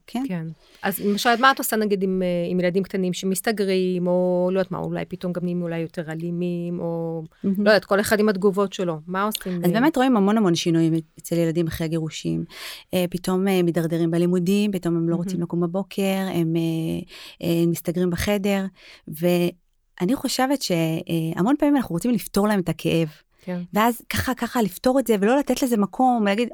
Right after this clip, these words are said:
Speaker 1: "אוי, איזה שטויות, תקום, הכל בסדר, אנחנו נסתדר." רוצים לפתור להם המון, המון פעמים שלא יהיה להם כואב, אבל זה מאוד, מאוד חשוב לתת מקום לכאב הזה.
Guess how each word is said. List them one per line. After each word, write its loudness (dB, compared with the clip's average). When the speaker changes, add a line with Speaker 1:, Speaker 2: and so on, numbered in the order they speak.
Speaker 1:
"אוי, 4
איזה 0
שטויות, 2
תקום, 4
הכל 2
בסדר, 0
אנחנו -2
נסתדר." -2
רוצים 0
לפתור 4
להם 6
המון, 2
המון 2
פעמים 0
שלא 0
יהיה 2
להם 0
כואב, -4
אבל -2
זה 0
מאוד, -2
מאוד -2
חשוב -4
לתת -6
מקום -4
לכאב -4
הזה. -6